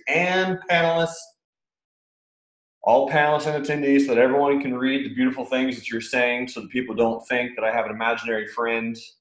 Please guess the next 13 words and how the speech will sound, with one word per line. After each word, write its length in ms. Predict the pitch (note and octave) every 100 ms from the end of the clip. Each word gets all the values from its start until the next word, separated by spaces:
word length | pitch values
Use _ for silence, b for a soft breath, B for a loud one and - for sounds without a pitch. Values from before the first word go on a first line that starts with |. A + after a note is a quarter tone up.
| _ _ _ _ _ _ _ _ _
and 120 | G#2 G#2+
I'm 80 |
talking 360 | G#2 A#2+ A2 G#2+
to 60 | G#2
myself, 500 | G2+ - G2+ G2+ G2+
because 240 | G2 A#2
every 160 | C#3 C#3
now 120 | A#2+
and 60 | G#2+
then 120 | G#2
that 120 | G2
can 100 | F#2
happen. 380 | F#2 F2 F#2